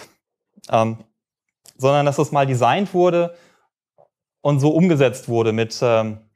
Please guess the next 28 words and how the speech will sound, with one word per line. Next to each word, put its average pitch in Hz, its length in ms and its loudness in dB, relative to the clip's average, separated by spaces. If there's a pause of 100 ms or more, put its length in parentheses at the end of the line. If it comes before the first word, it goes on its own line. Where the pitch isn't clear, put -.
(180)
mit 127 160 -8
den 127 100 -4
Features, 151 400 -2
die 151 100 -6
man 135 180 -2
dachte, 131 240 -2
dass 131 140 -4
man 135 120 -4
sie 139 80 -2
braucht. 135 600 -2 (1400)
Ähm, 123 420 0 (1700)
das - 200 -6
war 131 140 2
alles 147 380 -2
zu 135 420 -2 (720)
dem 117 140 -4
Jetzt - 400 -4
und 135 100 -6
ich 127 100 -4
habe 170 120 -2
noch 156 100 -4
so - 140 -8
ein 127 200 -8
bisschen 151 380 -6
Outlook 165 520 -6
auf 127 340 -10 (140)
was, - 520 -6 (600)
ähm, 120 500 -2